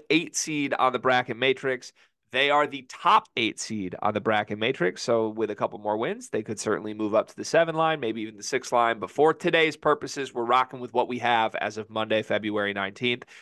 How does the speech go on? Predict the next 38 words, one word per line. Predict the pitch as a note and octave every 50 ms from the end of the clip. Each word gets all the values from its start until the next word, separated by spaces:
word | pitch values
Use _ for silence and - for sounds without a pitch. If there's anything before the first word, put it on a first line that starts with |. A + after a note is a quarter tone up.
| _ _ -
Michigan | A2+ B2 A#2 - B2 A#2+
State | A#2 - B2+ A#2 A#2
is | A2+ A2+ -
an | A2 - -
eight | A2+ A2+ - -
seed. | - - F#2 F2+ - - -
That | - B2+ D#3 - -
means | D#3+ F#3 G3+ F3 C#3 G2+ E2 - - - _ - - - _ _ -
that | A#2 A#2
in | C#3 D#3+ F3
the | F3+
first | F3 - G3 F#3+ F#3+ F#3 -
round | F#3 F3 E3+ E3
of | D#3+
the | D3+ D3
N | D3 C#3
C | - D3+
A | C#3
A | C3+
tournament, | C3+ C3+ A#2+ A#2 A#2 B2 C3 - _ _ _ _ _ _ -
they | -
would | B2+ C#3+ D3 C#3
play | E3 D3
one | C#3 C#3 C#3+ C#3+ C3+
of | C3 -
four | - - - D3 D#3 D#3 D#3 D#3 D#3
nine | D3 C#3 C3+ C3+ C3+ C3 B2+
seeds: | B2 - - F#2 E2+ - _ - - - _ _ _ _ _ _ _ _ _ _ -
Washington | A2 A#2 B2 B2+ - - D3+ C#3 - D3+ C#3+
State, | - - - F#3+ G#3 A3 - - - - _ _ _ _ _ _ _ _ _ _ -
Virginia, | A2+ G#2+ G2+ A#2 C#3+ F3+ G3 G#3 G#3+ G#3+ G#3+ G#3+ G3+ _ _ _ _ _ _ _ _ _ - -
New | A2
Mexico, | A#2 D3 F3 F3+ - - G3 - - F3+ F3+ F3+ F3 F3+ F3+ _ _ _ _ _ _ _ -
or | -
Texas | - - - D#3+ D#3+ D#3 - E3+ D#3 -
A | D#3+ D#3 D3+
and | D3 C3+
M. | A#2+ A#2+ B2 A#2 A2+